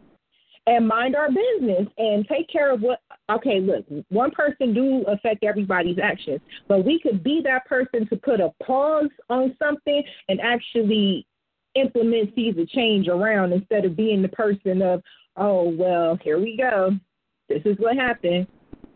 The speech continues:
Did you vote? I think I need you to shut the front door, please," because it all starts with small things, but people, and this is no disrespect to anybody, and Americans especially, 'cause I'm American too,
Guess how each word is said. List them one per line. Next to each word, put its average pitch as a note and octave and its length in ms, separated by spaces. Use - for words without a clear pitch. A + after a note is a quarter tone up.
Did B3+ 200
you C4 240
vote? D#4 440
I B3+ 120
think C#4+ 280
I B3 80
need A#3+ 260
you G#3+ 120
to G3 80
shut F#3+ 280
the F3 100
front D#3 280
door, D3+ 220
please," E3+ 500
because D#3+ 400
it A3 200
all C4 380
starts B3 420
with G3 160
small B3 380
things, F#3 520
but F#3+ 180
people, B3 500
and F3+ 180
this D4 160
is B3+ 220
no E3 160
disrespect B3 640
to - 80
anybody, C4 640
and D#3 220
Americans B3+ 720
especially, D4+ 560
'cause D3 160
I'm D3+ 180
American A3+ 540
too, G4 320